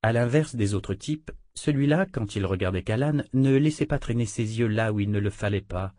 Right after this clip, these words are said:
une indication précieuse que le sourcier enregistra. « Alors nous allons prendre une chambre. »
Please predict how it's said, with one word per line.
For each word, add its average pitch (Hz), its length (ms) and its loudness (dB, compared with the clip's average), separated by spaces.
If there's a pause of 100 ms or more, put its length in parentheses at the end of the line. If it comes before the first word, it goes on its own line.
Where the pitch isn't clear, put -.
(640)
une 139 200 4
indication 135 480 2
précieuse 123 520 -2
que 117 100 -4
le 107 100 0
sourcier - 380 -4
enregistra. « 92 800 -4 (1080)
Alors 107 420 6
nous 120 240 4
allons 123 180 4
prendre 131 240 4
une 131 100 4
chambre. » 92 420 -2